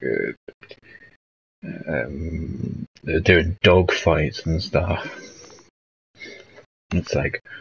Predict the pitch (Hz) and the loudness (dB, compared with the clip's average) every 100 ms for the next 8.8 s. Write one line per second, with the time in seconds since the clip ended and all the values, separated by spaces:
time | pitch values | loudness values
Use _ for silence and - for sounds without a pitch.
0 | - - 123 95 85 87 90 - - - | 0 4 6 6 6 4 4 0 0 -8
1 | - _ _ _ _ - - 101 76 90 | -20 _ _ _ _ 2 4 4 4 6
2 | 82 - 67 - - _ _ _ _ _ | 6 4 0 0 -8 _ _ _ _ _
3 | - - - - - - 107 107 117 110 | -18 -16 -14 -14 -4 6 6 8 8 8
4 | 101 - 101 90 80 78 98 - - - | 6 6 6 6 6 4 2 4 2 4
5 | 67 82 - - - _ _ _ _ _ | 4 4 0 -16 -20 _ _ _ _ _
6 | _ _ _ - - - - _ - - | _ _ _ -20 -20 -20 -20 _ -20 -20
7 | - - - _ _ _ _ _ _ _ | -20 -20 -20 _ _ _ _ _ _ _
8 | _ _ - - - 113 - | _ _ -2 -2 4 4 4